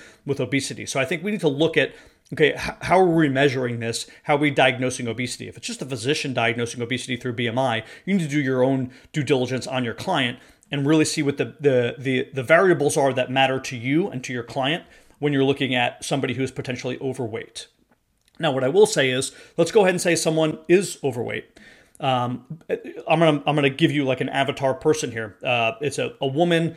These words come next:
She's, uh, five six, and she weighs two hundred fifty pounds. And she has, you know, thirty-five percent body fat, thirty-eight percent body fat. Yeah, okay. The, the, this is somebody who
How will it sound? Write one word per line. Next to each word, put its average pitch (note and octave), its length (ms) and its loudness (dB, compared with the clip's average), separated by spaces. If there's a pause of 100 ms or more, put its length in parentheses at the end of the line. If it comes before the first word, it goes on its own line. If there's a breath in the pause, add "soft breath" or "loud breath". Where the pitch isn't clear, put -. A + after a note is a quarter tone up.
She's, - 380 -4 (160)
uh, C3 160 -2
five D3 300 2
six, - 600 -2 (140 soft breath)
and C#3+ 100 -6
she D#3 100 -2
weighs C#3+ 180 2
two - 160 -6
hundred D3 280 -2
fifty C#3+ 280 -2
pounds. - 600 -8 (380 soft breath)
And C#3 220 -2
she C#3 140 -2
has, C3 260 2
you C#3 60 -2
know, B2 140 -2
thirty-five D3 600 4
percent C3+ 280 -6
body B2 220 -2
fat, A2+ 320 -10 (220)
thirty-eight C#3 360 2
percent B2+ 280 -6
body A#2+ 180 -2
fat. G2+ 360 -10
Yeah, F#3 280 2
okay. B2+ 240 -2
The, C3+ 260 -6
the, C#3+ 200 -2
this D#3+ 320 -2
is - 80 -6
somebody D3+ 280 2
who C3+ 300 0